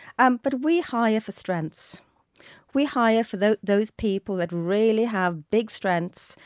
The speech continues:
that's gonna think outside the box, they're gonna actually stretch us and challenge us. Um, big banks, big organizations are full of people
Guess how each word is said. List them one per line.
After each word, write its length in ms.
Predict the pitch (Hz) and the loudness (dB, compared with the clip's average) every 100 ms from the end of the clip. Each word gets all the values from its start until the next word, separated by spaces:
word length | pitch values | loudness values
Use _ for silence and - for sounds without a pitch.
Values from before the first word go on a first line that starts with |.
| - _ | -20 _
that's 160 | 190 | -6
gonna 220 | - 185 | -2 -2
think 360 | 185 - 226 - | -2 0 0 0
outside 520 | 220 196 - 202 190 | -2 -2 -2 -2 -2
the 80 | - | -4
box, 420 | 185 175 175 - | 0 0 0 -4
they're 100 | 170 | -6
gonna 200 | 165 175 | -2 -4
actually 280 | 170 - 147 | -4 -6 -10
stretch 520 | - - 185 208 - | -10 -2 -2 -2 -4
us 220 | 196 208 | -4 -4
and 140 | 202 202 | -6 -6
challenge 500 | - 196 185 175 156 | -2 0 0 0 -4
us. 340 | 143 - - - - - - | -6 -8 -14 -16 -20 -20 -2
Um, 360 | 233 240 247 233 _ _ _ _ _ _ _ _ | 2 2 2 -4 _ _ _ _ _ _ _ _
big 180 | 269 247 | -2 0
banks, 400 | 185 175 185 - | 0 0 -4 -6
big 220 | - 208 | -4 0
organizations 960 | 220 196 202 190 185 175 180 180 175 175 | 0 0 -2 0 -2 -4 -4 -6 -4 -6
are 20 | |
full 240 | 175 180 | -4 -4
of 140 | 175 - | -4 -4
people 480 | 202 190 196 185 | -6 -4 -4 -4